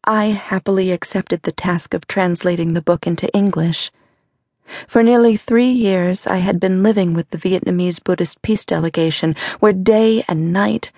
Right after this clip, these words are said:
I was immersed in the lyrical sound of the Vietnamese language.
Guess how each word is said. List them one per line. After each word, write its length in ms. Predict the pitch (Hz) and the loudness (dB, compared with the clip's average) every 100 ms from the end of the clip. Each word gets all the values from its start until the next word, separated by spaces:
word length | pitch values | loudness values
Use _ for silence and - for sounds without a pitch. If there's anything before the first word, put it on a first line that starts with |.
| _ - | _ -4
I 100 | 202 | 0
was 180 | 208 202 | 0 0
immersed 520 | 196 196 220 - - | 2 2 2 0 -2
in 120 | 175 | -2
the 120 | 180 | 0
lyrical 520 | 185 196 208 214 208 185 | 0 0 2 0 -2 -2
sound 460 | - 180 180 165 | 0 0 0 0
of 140 | 170 - | -4 -2
the 60 | 170 | -2
Vietnamese 720 | 180 180 - 175 175 175 175 | -2 -2 -2 -2 -2 -2 -2
language. 580 | 175 175 175 165 - | -2 0 -2 -4 -8